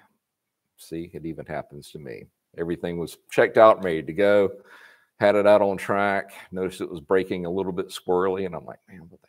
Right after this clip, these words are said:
hell's going on?" Front brakes looked fine. Went and looked at the rear end, lifted it up, looked across, outer C V joint, ripped all to shreds. I don't know what got to it. Of course, then it threw grease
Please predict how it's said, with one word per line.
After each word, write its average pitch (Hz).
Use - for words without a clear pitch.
hell's 92
going 87
on?" 87
Front -
brakes 95
looked -
fine. 95
Went 92
and 95
looked 98
at 90
the 87
rear 92
end, 92
lifted 92
it 87
up, 92
looked -
across, 139
outer 107
C 98
V 85
joint, 76
ripped 98
all 85
to 82
shreds. 76
I -
don't 85
know 87
what 87
got 85
to 82
it. -
Of -
course, 82
then 82
it 82
threw 87
grease 90